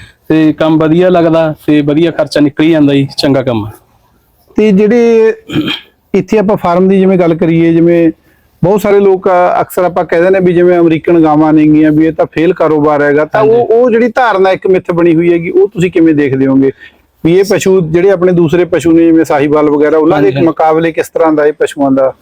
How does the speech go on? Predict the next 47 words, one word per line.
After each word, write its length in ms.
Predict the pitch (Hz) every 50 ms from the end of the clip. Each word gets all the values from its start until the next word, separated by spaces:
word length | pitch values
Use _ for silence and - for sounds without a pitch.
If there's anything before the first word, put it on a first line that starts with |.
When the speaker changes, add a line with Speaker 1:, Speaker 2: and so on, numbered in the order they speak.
| - - - _ _ _ _ - - - _ -
Speaker 2:
ਅ, 40 | 147
Speaker 1:
ਦੇਖ- 120 | 170 123
Speaker 2:
ਹੈਗਾ 220 | 127 131 127 147 147
ਹੈ? 120 | 135 127 - _ _ _ _ _ _ _ _ _ -
Speaker 1:
ਦੇਖੋ 360 | 143 143 175 175 - - 202 190
ਜੀ, 120 | 196 190 185 - _ _ _ -
ਕਹਿੰਦੇ 280 | 170 170 185 190 214
ਸਾਨੂੰ 300 | 185 180 180 170 175 175
ਵੀ 100 | 190 202
ਸੀਗੇ 240 | 180 - 185 180 175
ਪਹਿਲਾਂ 420 | 170 180 175 175 190 196 185 175 170 - _ _ _ 143
ਵੀ 240 | 151 170 175 170 165
ਇਹ, 440 | 165 170 170 175 175 175 175 170 170
ਅ, 360 | - _ _ - - - - - _ -
ਘਾਟੇ 240 | 190 185 - 165 156
ਦਾ 100 | 165 165
ਸੌਦਾ 380 | 160 170 165 151 143 160 160
ਜੀ, 160 | 160 156 156 156 - - - 147
Speaker 2:
ਹੂੰ। 180 | 135 123 107 120
Speaker 1:
ਪਰ 420 | - 196 196 202 208 202 208 208
ਮੈਨੂੰ 280 | 196 196 196 196 202 202
ਇੱਕ 160 | 190 - 185 185
ਗੱਲ 80 | 202 190
ਲੱਗਦੀ, 220 | 190 185 180 196
ਜਿੰਨਾ 240 | 175 190 180 185 185
ਆਪਾਂ 480 | 185 185 - 190 185 185 190 180 175 - - -
ਇਹਨਾਂ 200 | 170 180 202 196
ਧਿਆਨ 320 | - - 214 208 190 175
ਰੱਖੀਏ, 240 | 170 160 - - 170
ਇਹਨਾਂ 100 | 175 190
ਦੇ 60 | 190
ਵਿੱਚ 220 | 180 170 165 - -
ਰਹੀਏ, 340 | 160 160 170 185 175 170
ਇਹਨਾਂ 160 | 170 170 180 202
ਨੂੰ 80 | 190
ਟਾਈਮ 260 | 175 175 165 165 151
ਦਈਏ, 240 | 151 156 156 151 151
Speaker 2:
ਹੂੰ। 360 | 147 - - - - - 123
Speaker 1:
ਵੀ 100 | 117 190
ਕੋਈ 160 | 185 196 196 190
ਇਹੋ 80 | 185
ਜਿਹੀ 100 | 185 190
ਦਿੱਕਤ 340 | 170 175 175 - - 185 190
ਆਉਂਦੀ 220 | 180 180 175 170
ਨਹੀਂ 100 | 170 147
ਛੇਤੀ 320 | 123 - 131 113 110 117 107
ਜੀ। 160 | 104 104